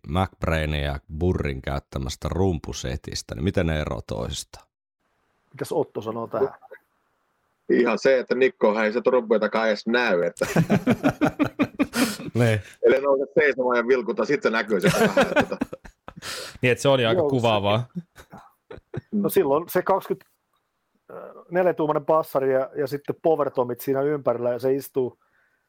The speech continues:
Speaker 2: se on kuitenkin reippaasti meikäläistä pidempi kaveri, mutta se istuu aika alhaalla. Niin mä en yhtään ihmettele, että miksei sitä miestä sieltä näy. Elikkä sekin on. Mutta tietenkin myös jollain tavalla Clivellahan oli jo niitä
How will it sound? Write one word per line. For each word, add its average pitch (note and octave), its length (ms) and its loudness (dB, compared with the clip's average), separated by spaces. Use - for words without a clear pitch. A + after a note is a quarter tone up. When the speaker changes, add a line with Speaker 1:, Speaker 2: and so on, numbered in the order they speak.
Speaker 2:
se - 120 -4
on C#3+ 80 2
kuitenkin D3 240 0
reippaasti D#3 420 0
meikäläistä D3 500 0
pidempi D#3+ 320 0
kaveri, D3+ 440 0
mutta B2+ 240 -8
se C3+ 100 0
istuu C#3+ 340 -2
aika C3 220 -2
alhaalla. A2+ 580 0
Niin C3 260 -2
mä C#3+ 120 -2
en C#3 60 0
yhtään D3+ 260 2
ihmettele, C#3+ 320 -2
että C3 160 -4
miksei C3 260 -2
sitä C#3+ 120 -4
miestä C3+ 280 -4
sieltä C#3 260 -2
näy. D#3+ 300 -4
Elikkä A2+ 240 -12
sekin B2+ 320 0
on. A#2+ 60 0
Mutta C3 200 -2
tietenkin F3 300 2
myös F3+ 200 2
jollain F#3+ 240 2
tavalla D#3+ 240 2
Clivellahan D3+ 540 2
oli D#3+ 160 -2
jo C#3+ 80 2
niitä C3+ 200 -4